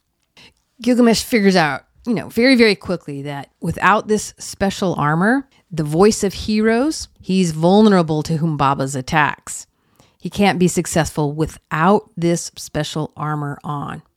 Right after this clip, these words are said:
And he recognizes this now, <laughs> and he wants that armor on yesterday. He throws the armor on, and the text says, quote, "It covered him altogether." So now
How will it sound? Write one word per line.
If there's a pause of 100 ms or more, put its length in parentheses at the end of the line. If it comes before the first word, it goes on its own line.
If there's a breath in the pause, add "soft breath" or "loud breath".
(380 soft breath)
And
he
recognizes
this
now, (180)
<laughs>
and
he
wants
that
armor
on
yesterday. (200 loud breath)
He
throws
the
armor
on,
and
the
text
says,
quote,
"It
covered
him (200)
altogether." (800 soft breath)
So
now